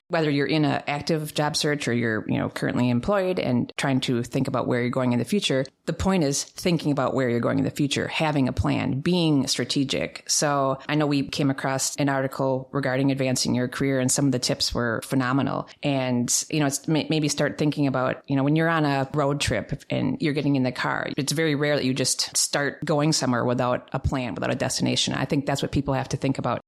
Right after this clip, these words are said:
in their career. Like, what are their ultimate goals and how they're going to get there? And part of it is doing these daily things, being disciplined. And for me, what it really boils down to is being authentic in whatever you're doing. So if it's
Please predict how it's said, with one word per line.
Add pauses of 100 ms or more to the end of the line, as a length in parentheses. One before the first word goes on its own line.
in
their
career.
Like,
what
are
their
ultimate
goals
and
how
they're
going
to
get
there?
And
part
of
it
is
doing
these
daily
things,
being
disciplined. (180)
And
for
me,
what
it
really
boils
down
to (100)
is
being
authentic
in
whatever
you're
doing.
So
if
it's